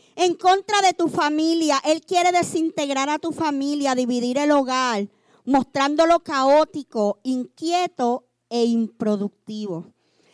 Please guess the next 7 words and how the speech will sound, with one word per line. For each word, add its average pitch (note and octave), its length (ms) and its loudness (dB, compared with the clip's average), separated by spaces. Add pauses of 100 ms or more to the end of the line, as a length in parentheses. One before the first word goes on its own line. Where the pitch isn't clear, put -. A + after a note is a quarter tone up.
(200)
La E4 220 -2
cinco, E4+ 800 0 (360)
en F4 240 0
contra G4+ 720 0
de F4+ 60 2
tu E4+ 160 -4
confianza. D4 1300 -4